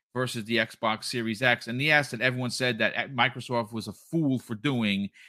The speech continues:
And it was reported today, and we're gonna get into the Tokyo Game Show, that, listen to this, folks, and this comes directly from Phil Spencer, who was at the Tokyo Game Show, and he confirmed that more than half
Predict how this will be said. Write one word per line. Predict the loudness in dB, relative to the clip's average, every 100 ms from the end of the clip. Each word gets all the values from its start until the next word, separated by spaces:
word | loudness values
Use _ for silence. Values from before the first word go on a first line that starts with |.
| 2
And | 8 8 8
it | 2
was | 0 -2
reported | -4 -2 0 2 2
today, | 2 2
and | 2
we're |
gonna | 0 4
get | 2
into | 2 -4
the | -4
Tokyo | -4 -2 -2
Game | 0 0 0
Show, | -2 -2 -2 -2 -6 -16 _ _
that, | 6 6 6 2
listen | -4 -2
to | 0
this, | -2
folks, | -2 -6 -6 -4
and | -2
this | -2
comes | -4 -4 -4
directly | 0 0 0 -4
from | -4 -2 -2 0
Phil | -2
Spencer, | -4 -2 -2 -2 -2 -2 -4 -6 _ _ -4
who | 0
was | 2 2 2
at | 2 2
the | -2
Tokyo | -4 -2 -2
Game | 2 2 2
Show, | 0 0 0 -2 -8 _ _
and | -4 0
he | 2
confirmed | 2 -2 0 2 2 2 0
that | 2 2 2 0 _ _ _ _ _ _ _ _ _ -2
more | 2 4 6 6 4 0 -4 -6
than | 2 4 4
half | 0 -2 2 6 6 6 0 -8 -20 -20